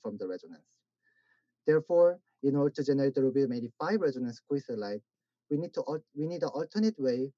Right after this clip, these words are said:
to solve the problem. So here, we provide the solution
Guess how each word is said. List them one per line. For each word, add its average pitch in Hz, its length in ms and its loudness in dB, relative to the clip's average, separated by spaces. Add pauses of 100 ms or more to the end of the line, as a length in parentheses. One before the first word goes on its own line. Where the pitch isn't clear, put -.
(140)
to 151 80 -6
solve 120 240 -4
the 117 100 -6
problem. - 420 -10 (1080)
So 147 100 -2
here, 147 380 0 (440)
we 160 100 -4
provide 175 420 0
the 160 80 -4
solution 170 520 -2